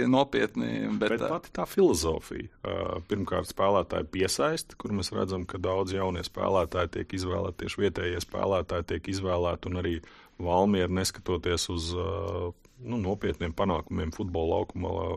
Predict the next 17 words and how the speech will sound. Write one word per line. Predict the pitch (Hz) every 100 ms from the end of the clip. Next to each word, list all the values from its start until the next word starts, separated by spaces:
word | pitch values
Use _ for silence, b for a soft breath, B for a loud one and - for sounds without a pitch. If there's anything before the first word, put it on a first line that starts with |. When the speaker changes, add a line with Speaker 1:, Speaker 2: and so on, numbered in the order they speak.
| -
Speaker 2:
ir, | 92 -
ir | - 90
komanda, | - 98 92 85 82
kurai | - 87 82
šis | - -
leģionāru, | 92 85 85 87 85 - B B B B B
ā, | - 87
skaits | 82 - 98 92 95
ir | 85
vismazākais | 80 95 104 139 147 143
laukumā | - 139 143 131 113
no | 107 95
tādām | 104 98 98
nopietnām, | 101 110 95 - 92 92
ā, | 92 95 92 92 92 90 90 87
titulu | - 101 - 87
pretendentēm. | - 98 - 87 85 87 85 - 85 85